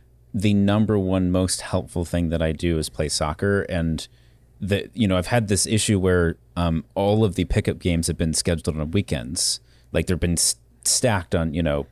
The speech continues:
uh, Saturday, Sunday, Monday. Um, and I can't usually play too many games in a row because I get really tired and sore and I might injure myself. And so I've only been able to get one game in a week when I really need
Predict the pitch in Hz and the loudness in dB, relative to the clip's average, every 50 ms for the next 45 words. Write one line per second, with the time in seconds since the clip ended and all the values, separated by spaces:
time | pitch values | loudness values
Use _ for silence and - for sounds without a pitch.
0 | _ _ _ 85 82 76 73 73 - - 90 87 87 80 80 - - 87 78 78 | _ _ _ 0 0 0 0 0 -2 -2 0 0 2 0 0 0 0 0 0 0
1 | 76 82 92 98 98 90 82 69 67 69 73 82 - - - - - - - - | 0 0 0 2 2 2 0 0 0 -2 -2 -4 -6 -8 -16 -20 -20 -20 -20 -20
2 | - - _ _ - 92 90 82 80 80 80 80 - 101 95 90 90 82 - - | -20 -20 _ _ -2 0 2 2 2 2 0 0 0 0 0 0 0 0 0 0
3 | 110 101 85 - _ - - 104 104 107 104 - 98 92 90 - - - - 107 | 0 0 -2 -6 _ -12 -2 0 2 2 2 2 2 0 0 0 -2 0 2 4
4 | 104 107 101 87 - - 98 92 87 85 85 85 80 - 87 90 87 82 80 82 | 4 4 2 2 0 0 0 2 2 2 0 0 0 0 0 0 0 0 -2 -2
5 | 80 78 78 92 110 113 104 87 90 - 87 82 80 80 76 78 76 - 78 85 | -4 -2 0 2 2 2 2 2 0 0 0 0 0 0 0 0 -2 -2 -2 -2
6 | 78 80 78 - - 82 78 76 71 73 71 - - 73 71 73 73 71 71 69 | -4 -4 -4 -4 -4 -2 -2 -2 -2 -4 -4 -4 -4 -4 -4 -4 -4 -4 -6 -2
7 | 64 101 110 98 98 80 71 65 - - 64 64 - 78 78 - 87 82 80 90 | 0 0 2 2 2 0 0 -2 -4 -4 -4 -6 -6 -8 -4 -2 -2 -2 0 2
8 | 104 107 98 87 90 82 85 80 80 80 67 82 - - 80 80 80 76 - 78 | 2 2 2 2 0 0 0 0 -2 -2 -4 -4 -4 -4 -4 -4 -2 -2 -2 -4
9 | 76 76 76 73 71 69 78 95 92 82 - - - - - - - - - - | -2 -2 -2 -4 -4 -2 0 2 2 2 0 -4 -12 -20 -20 -20 -20 -16 -6 -2
10 | 85 82 82 80 85 90 95 101 95 92 87 82 87 87 87 80 | 0 0 0 2 2 4 4 4 4 4 4 4 4 2 2 0